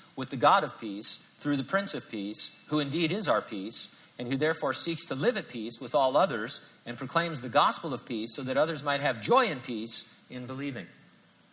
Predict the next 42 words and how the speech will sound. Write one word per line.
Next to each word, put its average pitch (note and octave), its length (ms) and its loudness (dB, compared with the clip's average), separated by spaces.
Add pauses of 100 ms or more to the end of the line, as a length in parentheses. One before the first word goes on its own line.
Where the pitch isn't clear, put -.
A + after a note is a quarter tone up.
(560)
That's G#2+ 180 -10
a A#2 60 -8
mouthful, A2+ 500 -4
but G#2 200 -8 (340)
peace B2+ 400 -4
seems A#2 260 -10
to A#2 60 -10
be A2+ 120 -6
important A#2 460 -6
to A2+ 100 -12
the G#2+ 100 -10
Lord. G#2 320 -2 (360)
And B2 140 -4
here's D#3 200 0
what D#3 100 2
I C#3 100 6
think C#3 220 -6
it's A#2+ 140 -4
saying. B2 320 0 (560)
If A#2 140 -6
you C3 80 2
focus E3+ 380 2
on D3+ 160 2
what C3+ 160 2
God C#3 240 6
has C3 140 -2
done C3 200 2
in A#2+ 160 -4
making C3 380 -4
peace D#3 360 -4
with A#2+ 260 -4
you, A#2 480 -2 (600)
you B2 300 0
will B2 140 2
concentrate C#3 680 -2
on A2+ 300 -4
being A#2 300 -8
at G#2+ 280 -12
peace G#2 360 -8
with G2+ 180 -14
everyone F#2+ 500 -10
else. E2 420 -16